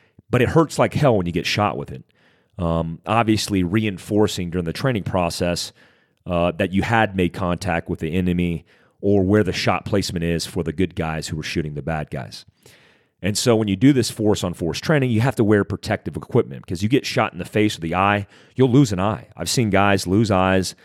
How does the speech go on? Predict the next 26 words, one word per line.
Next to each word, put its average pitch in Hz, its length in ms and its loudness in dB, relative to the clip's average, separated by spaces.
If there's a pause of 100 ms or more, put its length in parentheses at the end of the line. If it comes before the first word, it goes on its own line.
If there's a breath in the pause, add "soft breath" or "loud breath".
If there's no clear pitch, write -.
(360 soft breath)
I've 87 160 -6
seen, 107 260 -2
I, 87 240 -4
I've 104 240 0
been 101 140 0
shot 98 320 -2
myself. 87 340 -2
I 90 40 -4
still 101 200 -2
have 98 120 -2
scars 92 500 0
on 85 60 -4
my 78 100 -4
body 80 400 -2
from 76 160 -12
simunitions. 73 720 -8 (540 soft breath)
But 104 100 0
there's 135 160 2
different 123 320 -2
variants 95 460 0
of 69 80 -10
this, 67 200 -10
right? 78 200 -2
There's 76 160 -4
Serta, 95 500 2
Sims, 92 640 -4